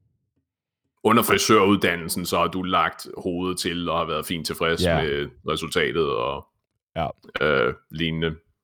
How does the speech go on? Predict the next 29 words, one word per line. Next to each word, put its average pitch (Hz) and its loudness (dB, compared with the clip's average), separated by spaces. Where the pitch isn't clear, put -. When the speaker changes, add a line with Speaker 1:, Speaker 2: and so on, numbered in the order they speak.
Speaker 2:
Ja, 120 0
det 123 4
tror 104 6
jeg - 6
Speaker 1:
Men, 101 4
Speaker 2:
nemlig. 101 4
Speaker 1:
øh, 87 2
men, 107 2
ja, 104 4
men 107 0
nu, 113 0
nu 113 2
snakkede 113 2
du 107 2
om 98 -2
det 104 0
der 92 4
med, 90 0
øhm, 78 -2
øh, 55 -4
kvalitet 98 0
af 90 0
gaver. 87 0
Speaker 2:
Ja. 101 0
Speaker 1:
Er - -6
det - 0
ikke 113 4
også, 120 2
øh, 95 0